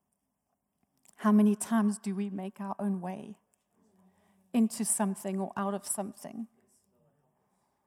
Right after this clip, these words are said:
I know I have many times.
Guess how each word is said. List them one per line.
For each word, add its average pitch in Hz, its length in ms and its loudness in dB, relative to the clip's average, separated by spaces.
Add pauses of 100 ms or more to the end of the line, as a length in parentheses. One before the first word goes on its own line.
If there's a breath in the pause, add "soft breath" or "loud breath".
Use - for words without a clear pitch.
(300)
I 202 100 2
know 202 220 4
I 196 120 -2
have 196 440 -4 (480)
many 202 260 6
times. 180 680 -4